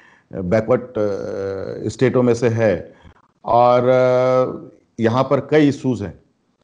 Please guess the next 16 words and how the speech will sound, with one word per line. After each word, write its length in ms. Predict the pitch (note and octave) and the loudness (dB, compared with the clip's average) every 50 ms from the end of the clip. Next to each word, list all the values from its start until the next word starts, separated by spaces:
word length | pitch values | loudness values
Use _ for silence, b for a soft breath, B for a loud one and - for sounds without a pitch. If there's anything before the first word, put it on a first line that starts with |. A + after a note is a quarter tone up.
| _ _ _ _ - | _ _ _ _ -8
economical 720 | A#2 A2+ A2+ A#2 A#2+ A#2 A#2+ A#2+ A#2 A#2+ B2+ C3+ B2+ B2 | -8 -6 -4 -2 -2 0 0 -2 -2 0 0 2 2 2
issues 680 | A#2+ A#2 B2 - - - - C3 A#2+ A#2 A#2 G#2+ A2 | 2 0 -4 -12 -16 -10 -6 -4 -4 -4 -4 -6 -8
भी 200 | G#2+ G2 A#2+ A#2 | -8 -6 -4 -4
है, 760 | A2+ A#2 A#2 A#2 A#2 A#2 A#2 A#2 A#2 A2+ A2+ A#2 G2+ - - - - | -2 -2 0 0 0 0 0 -2 -2 -4 -6 -8 -10 -10 -12 -16 -20
social 520 | - - - - A#2 A2+ A#2 C3 C3 B2+ | -20 -12 -6 -4 -4 -2 0 0 0 2
issues 320 | B2 A#2 B2 A#2+ A#2 G#2+ G#2+ | 0 0 -2 -4 -6 -6 -4
भी 180 | G2+ A2+ A2+ | -4 -4 -4
हैं, 580 | G#2 A2 A2 G#2+ G#2+ A2 G#2+ G#2+ G#2 - - - _ _ _ _ - | -2 -2 -2 -2 -2 -4 -4 -6 -8 -10 -14 -18 _ _ _ _ -4
education 600 | G#2 G#2+ A2 A#2+ - B2 A2+ A2+ C3+ C3 B2+ B2+ | -4 -4 -4 -2 -2 -2 -2 0 0 0 0 0
भी 160 | A#2 A2 A2+ A2 | -2 -2 -2 -2
है, 520 | A2 A2 A2 A2+ A2+ A2 G#2+ G#2+ A2 - | 0 0 0 0 -2 -2 -4 -6 -8 -4
बहुत 320 | - A#2+ C3 D#3+ E3 D#3+ - | -2 2 2 2 2 2 0
सारी 200 | D3+ C#3 C3+ B2 | -2 0 0 -2
चीज़ें 500 | - - B2 A#2+ A#2 G2 B2 B2 B2 A#2+ | -4 -6 -8 -8 -6 -2 -2 -2 0 -2
हैं 180 | A#2+ A#2+ A#2 | -2 -2 -2
यहाँ। 500 | A#2 A2 G#2+ G#2+ G#2+ G#2 - - b b | -2 -2 -2 -2 -4 -6 -8 -14 b b